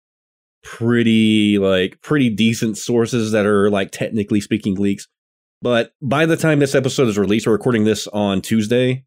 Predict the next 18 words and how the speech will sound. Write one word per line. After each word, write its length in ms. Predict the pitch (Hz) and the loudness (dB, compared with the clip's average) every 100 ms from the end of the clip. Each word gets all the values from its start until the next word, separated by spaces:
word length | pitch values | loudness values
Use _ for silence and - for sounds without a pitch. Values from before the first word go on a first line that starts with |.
| _ | _
uh, 520 | 104 95 90 85 85 85 | -6 -2 0 0 -2 -4
the 240 | 95 90 85 | -4 -4 -2
twenty-sixth. 480 | 107 90 139 135 - _ _ _ _ _ _ _ _ _ - | -4 -2 -6 -8 -16 _ _ _ _ _ _ _ _ _ -4
Uh, 440 | 113 101 92 92 | -2 0 -2 -4
by 680 | 107 101 107 131 131 123 117 - _ _ _ | -8 -4 -2 0 2 0 -2 -10 _ _ _
the 80 | 117 | -4
time 240 | 156 151 | 0 2
this 120 | 139 | 2
comes 220 | 151 120 110 | 2 0 2
out, 180 | 120 | 0
which 120 | 117 - | -2 -4
will 80 | |
probably 300 | - 113 107 | -4 0 0
be 140 | 95 101 | 0 0
about 300 | 92 90 - | 0 -4 -4
Thursday 320 | 101 98 101 | -2 0 0
or 100 | 101 | 0
so, 400 | 92 110 101 98 | 0 0 2 0